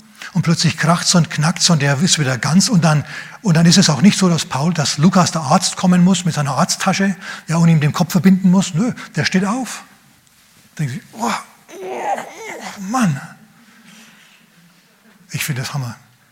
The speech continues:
Überlegt euch das mal. Paulus hat, stand gerade noch vor einem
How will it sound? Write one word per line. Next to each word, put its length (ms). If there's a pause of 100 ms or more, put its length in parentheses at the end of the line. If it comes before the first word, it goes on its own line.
(800)
Überlegt 520
euch 100
das 120
mal. 240 (1080)
Paulus 680 (500)
hat, 320
stand 300
gerade 240
noch 280
vor 300
einem 400